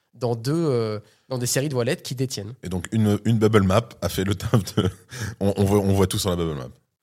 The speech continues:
Speaker 1: Et donc, pour
Speaker 2: Nice.
Speaker 1: nous, ça a été un, un cas d'école très intéressant parce que
Speaker 2: Bah oui, bien sûr.
Speaker 1: pour toutes les boîtes avec lesquelles on travaille,
Speaker 2: Vous avez pu l'expliquer tout de suite.
Speaker 1: ça montre aussi, regardez, le, le temps qu'on vous, qu'on vous,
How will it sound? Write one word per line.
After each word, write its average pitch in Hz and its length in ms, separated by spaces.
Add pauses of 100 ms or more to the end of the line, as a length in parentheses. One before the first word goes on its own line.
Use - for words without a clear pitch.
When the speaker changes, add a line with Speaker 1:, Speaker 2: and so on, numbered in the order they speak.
Speaker 1:
Et 107 80
donc, 110 160
pour - 140
Speaker 2:
Nice. 156 60
Speaker 1:
nous, 180 80
ça 147 100
a 120 60
été 120 160
un, 120 180
un 120 120
cas 131 140
d'école 135 300
très 135 160
intéressant 131 440
parce 139 140
que 131 100
Speaker 2:
Bah 104 80
oui, 98 60
bien 85 120
sûr. - 160
Speaker 1:
pour - 160
toutes - 160
les 151 60
boîtes 139 220
avec 117 200
lesquelles 117 180
on 117 80
travaille, 139 420 (140)
Speaker 2:
Vous 76 140
avez 78 80
pu - 140
l'expliquer - 380
tout - 100
de - 60
suite. - 200 (180)
Speaker 1:
ça 123 140
montre 123 240
aussi, 123 200
regardez, 131 380
le, 117 260
le 117 160
temps 170 360
qu'on 135 140
vous, 123 220
qu'on - 200
vous, - 260